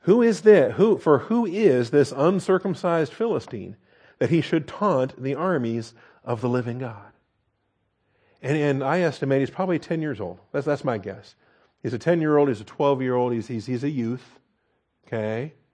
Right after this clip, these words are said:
at whatever age. And, um, it, it's just, it's beyond him,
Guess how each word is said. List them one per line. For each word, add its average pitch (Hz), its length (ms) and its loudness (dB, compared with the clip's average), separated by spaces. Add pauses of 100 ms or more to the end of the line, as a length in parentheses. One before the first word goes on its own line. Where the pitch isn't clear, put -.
(300)
at 110 60 -12
whatever 120 320 2
age. 127 560 -6 (2000)
And, 139 640 4
um, 131 520 4 (2250)
it, - 80 -12
it's 135 360 -4
just, 127 200 -4
it's 117 140 -6
beyond 123 420 -4
him, 104 280 -12